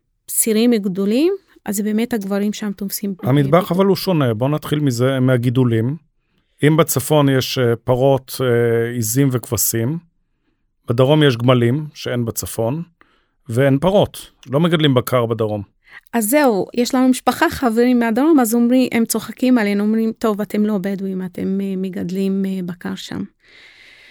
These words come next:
Speaker 1: אני אקח את נקודת הייחוס וההשוואה דווקא מהיוגורט המבושל. כי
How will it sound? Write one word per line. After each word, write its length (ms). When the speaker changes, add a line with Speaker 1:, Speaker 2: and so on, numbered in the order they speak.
Speaker 1:
אני 140
אקח 240
את 140
נקודת 500
הייחוס 760
וההשוואה 800
דווקא 320
מהיוגורט 600
המבושל. 480
כי 580